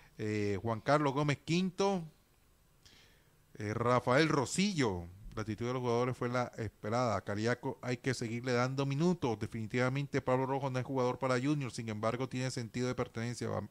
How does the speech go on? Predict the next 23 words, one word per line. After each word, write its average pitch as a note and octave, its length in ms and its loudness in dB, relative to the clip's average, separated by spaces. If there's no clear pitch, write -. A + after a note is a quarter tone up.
va G2 140 0
mejorando. A2+ 580 -2
Eh, F#2 600 -6
también G2+ 360 -6
saludos A2+ 380 -4
para G2+ 480 -2
el G2+ 240 -8
señor, G2 920 -8
eh, G2+ 160 -8
Jorge B2 440 -2
David G#2+ 260 -2
Melo. B2 400 -2
La A#2+ 100 -2
diferencia G#2+ 320 0
de C3+ 60 2
Cariaco B2 280 0
es B2+ 60 -4
que B2 340 -2
hizo B2 440 -8
una A#2 220 -4
buena A#2 320 -2
tre-, A#2 140 -6
pretemporada. G2 1080 -2